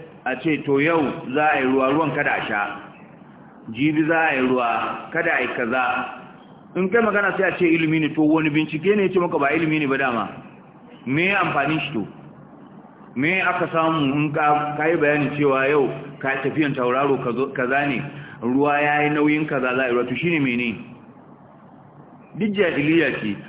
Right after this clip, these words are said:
ba ka da abin yi ne a ɗauki aya ɗaya a fassara wa mutane mana su karu. Ruwan sama, ruwa ya tashi daga ƙasa ya je sama sai rana ta duke shi sai ya zubo, to shi ne mene? Shi ruwan ƙasan waye shi? Kawai ka ce Allah ya saukar da ruwa me?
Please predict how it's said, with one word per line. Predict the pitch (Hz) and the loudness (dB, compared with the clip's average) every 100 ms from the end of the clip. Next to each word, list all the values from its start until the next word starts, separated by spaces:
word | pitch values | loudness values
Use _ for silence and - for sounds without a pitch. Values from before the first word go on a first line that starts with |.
| 135 | -2
ba | 190 | 0
ka | 208 | 2
da | 196 170 | 2 2
abin | 190 202 | 4 4
yi | |
ne | 185 | 4
a | 180 160 | 2 0
ɗauki | 165 - | -2 0
aya | 202 208 | 2 2
ɗaya | 185 185 | 2 2
a | |
fassara | 185 185 175 | 2 0 0
wa | 175 | 0
mutane | 170 160 | 0 0
mana | 160 143 | 0 0
su | 123 | -2
karu. | 123 127 139 - - - - - - - - - - - - - - - - - 113 | -2 -2 -2 -10 -20 -20 -20 -20 -20 -20 -20 -20 -20 -20 -20 -20 -20 -20 -20 -10 -2
Ruwan | 135 170 185 185 | 2 4 2 2
sama, | 190 190 151 113 - - | 2 2 2 0 -2 -2
ruwa | 139 165 175 | 2 4 4
ya | 180 | 4
tashi | 180 180 165 | 2 0 0
daga | 143 131 | -2 -2
ƙasa | 165 151 | -2 0
ya | 147 | 0
je | 147 147 | 0 0
sama | 165 147 | 0 0
sai | 139 147 | 0 2
rana | 151 147 151 | 2 2 0
ta | |
duke | 147 123 | 0 0
shi | 139 123 | -2 0
sai | 123 | 0
ya | 120 | 0
zubo, | 123 120 120 - - | 0 -2 -2 -8 -2
to | 156 | -2
shi | 202 | 0
ne | 208 | 0
mene? | 165 147 151 147 - - - - - - - - | 0 0 -2 -6 -10 -16 -18 -20 -20 -20 -20 -10
Shi | - | 0
ruwan | 190 196 | 2 2
ƙasan | 202 208 202 | 0 0 2
waye | 170 160 180 180 | 2 2 0 -2
shi? | 160 | 2
Kawai | 233 | 2
ka | 196 | 2
ce | 202 | 0
Allah | 202 185 | 2 2
ya | 180 | 0
saukar | 185 185 | 0 0
da | |
ruwa | 165 165 160 | 2 2 2
me? | 165 156 | 0 -2